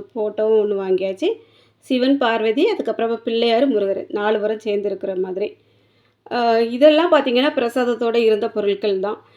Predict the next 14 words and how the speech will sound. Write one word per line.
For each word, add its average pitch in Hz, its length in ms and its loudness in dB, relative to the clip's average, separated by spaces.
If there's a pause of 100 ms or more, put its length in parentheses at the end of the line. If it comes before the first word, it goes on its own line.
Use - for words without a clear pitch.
(280)
ஒரு 285 120 -6
பத்தி 285 300 2
வைக்கக்கூடிய 285 420 4
ஸ்டாண்டு 247 480 2
வாங்கியிருந்தேன், 214 520 2
அது 208 160 0
ஒரு 226 220 2
நூறு 214 180 -4
ரூபாய். 208 240 -4
இது 254 200 0
அவ்வளோதான் 269 320 2
நான் 311 160 2
வந்து 247 260 0
கோயில்ல 240 360 2